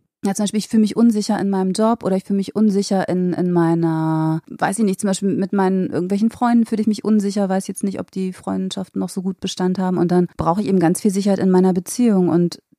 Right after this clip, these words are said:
die vermeintliche Sicherheit eben dadurch, dass mein Partner mir alles sagen muss, dass ich genau weiß, ähm,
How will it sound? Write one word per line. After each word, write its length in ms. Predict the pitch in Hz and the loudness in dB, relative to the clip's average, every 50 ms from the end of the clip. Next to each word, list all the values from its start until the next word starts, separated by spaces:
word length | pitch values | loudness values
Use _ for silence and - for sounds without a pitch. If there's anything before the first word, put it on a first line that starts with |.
| _ _ - | _ _ -10
die 80 | 185 | -10
vermeintliche 920 | 175 - - 185 180 170 170 160 165 185 202 - - 214 220 - - 226 220 | -8 -2 0 2 2 4 4 4 2 2 0 0 0 -2 -2 -2 -2 -4 -4
Sicherheit 580 | 208 202 202 - 226 220 226 226 220 220 - | -4 -4 -4 -2 0 0 0 0 0 -2 -2
eben 180 | - 214 214 208 | -2 0 2 2
dadurch, 260 | 202 202 202 208 202 | 2 2 2 0 0
dass 140 | - 208 - | -2 -2 -2
mein 140 | 208 196 190 | 0 0 0
Partner 320 | - - 185 175 196 185 | -2 -4 -4 -2 0 2
mir 160 | 180 180 180 180 _ _ | 2 2 2 0 _ _
alles 520 | - 151 156 165 165 160 156 160 - - - | -4 0 0 2 2 2 0 -2 -4 -8 -8
sagen 280 | - - - - 170 | -8 -8 -6 -6 -6
muss, 160 | 170 - - | -6 -6 -8
dass 140 | - - 160 | -12 -16 -16
ich 120 | 160 - - | -14 -8 -4
genau 400 | 170 165 165 165 156 156 165 156 | -2 -2 0 0 0 -2 -2 -4
weiß, 380 | - 85 170 170 - - _ - | -4 -6 -6 -8 -10 -12 _ -4
ähm, 360 | 170 165 156 156 156 156 - | -2 -2 -2 -2 -2 -4 -6